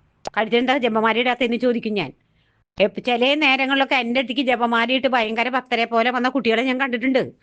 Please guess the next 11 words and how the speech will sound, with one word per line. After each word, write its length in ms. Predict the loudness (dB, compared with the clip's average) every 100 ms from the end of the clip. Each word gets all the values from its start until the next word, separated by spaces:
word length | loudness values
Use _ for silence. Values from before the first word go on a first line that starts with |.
| _ _ _ _
എന്നാൽ 360 | 0 2 0 0 -2
പള്ളിയിൽ 360 | 0 2 2
ചെല്ലുമ്പോഴോ 500 | 2 0 2 2 2
യാത്രയിൽ 680 | 2 2 0 -2 0 0 2
എവിടെയെങ്കിലും 500 | 2 2 0 0 0
വെച്ചൊക്കെ 260 | 0 -2 0
അവരെ 140 | -2
കാണുമ്പോൾ 280 | 0 0 0
അവരെ 100 | 0
കഴുത്തിൽ 240 | 0 -2
ജപമാലയില്ല. 760 | 0 0 0 0 0 0 -2 -4